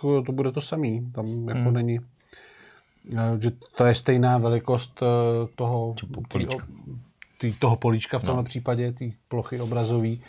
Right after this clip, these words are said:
Speaker 1: Takže čtyřiadvacítku a bude to, bude to v pohodě. No, a máme osmnáct padesát osm a máme za sebou poslední dotaz.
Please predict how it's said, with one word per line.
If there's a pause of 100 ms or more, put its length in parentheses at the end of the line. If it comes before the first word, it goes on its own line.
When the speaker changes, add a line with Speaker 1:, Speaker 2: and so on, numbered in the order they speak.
(480)
Speaker 1:
Takže
čtyřiadvacítku
a
bude
to, (100)
bude
to
v
pohodě. (800)
No, (720)
a
máme
osmnáct
padesát
osm
a
máme
za
sebou
poslední
dotaz.